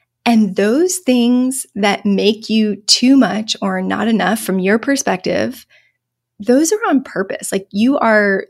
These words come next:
uniquely, perfectly designed, right? Like, however your, whatever your design is,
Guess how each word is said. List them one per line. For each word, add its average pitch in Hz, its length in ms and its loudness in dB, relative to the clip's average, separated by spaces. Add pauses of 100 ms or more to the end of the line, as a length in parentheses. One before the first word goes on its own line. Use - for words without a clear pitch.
uniquely, 214 640 0
perfectly 196 600 -2
designed, 185 560 -8
right? 214 340 -2
Like, 190 180 0
however 233 480 0
your, 247 280 0
whatever 214 300 0
your 254 160 0
design 202 380 -2
is, 247 280 -6